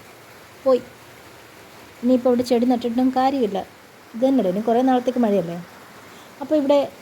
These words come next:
എന്തോ ചെയ്യണമെന്നുള്ളതിനെക്കുറിച്ചിട്ട് ആർക്കെങ്കിലും എന്തെങ്കിലും ധാരണയുണ്ടോ? ഉണ്ടെങ്കിൽ വീഡിയോ കാണുന്നവർക്ക് കമൻറ്റിൽ പറയാം കേട്ടോ. ഞാനിങ്ങനെ വിചാരിക്കുക, അതുപോലെ തന്നെ കല്ല് പറക്കിയിട്ടാലോ അല്ലെങ്കിൽ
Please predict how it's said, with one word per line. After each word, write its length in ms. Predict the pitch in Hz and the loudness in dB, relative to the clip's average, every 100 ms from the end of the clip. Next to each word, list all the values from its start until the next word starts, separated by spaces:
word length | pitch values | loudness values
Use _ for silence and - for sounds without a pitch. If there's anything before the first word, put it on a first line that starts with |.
| - | -6
എന്തോ 340 | 254 254 262 | -2 2 2
ചെയ്യണമെന്നുള്ളതിനെക്കുറിച്ചിട്ട് 960 | 254 247 233 233 233 226 226 226 233 226 | 2 2 2 2 2 2 0 -4 -2 0
ആർക്കെങ്കിലും 400 | 220 240 247 247 | 0 2 4 4
എന്തെങ്കിലും 340 | 226 226 233 | 4 2 2
ധാരണയുണ്ടോ? 580 | 226 214 214 208 202 202 - - - - - - - - - - - - | 4 2 2 0 0 -4 -6 -20 -20 -20 -20 -20 -20 -20 -20 -20 -20 -2
ഉണ്ടെങ്കിൽ 240 | 214 220 | 2 4
വീഡിയോ 280 | 220 208 214 | 4 4 4
കാണുന്നവർക്ക് 360 | 202 202 196 208 | 2 0 -2 -2
കമൻറ്റിൽ 240 | 233 185 175 | -2 -2 -4
പറയാം 200 | 165 165 | -4 -4
കേട്ടോ. 200 | 220 202 - - - - - - - - | -4 -4 -6 -20 -20 -20 -20 -20 -20 -10
ഞാനിങ്ങനെ 260 | 226 240 226 | -4 0 0
വിചാരിക്കുക, 380 | 208 202 202 196 | 0 -2 -4 -6
അതുപോലെ 500 | 190 190 196 208 202 | -6 -6 -4 -4 -2
തന്നെ 260 | 202 196 202 - - - | -4 -4 -8 -18 -16 -2
കല്ല് 220 | 208 226 | 0 2
പറക്കിയിട്ടാലോ 720 | 214 190 196 175 185 180 180 | 0 -2 -6 -6 -4 -4 -4
അല്ലെങ്കിൽ 500 | 170 180 196 196 208 | -4 -4 -4 -4 -4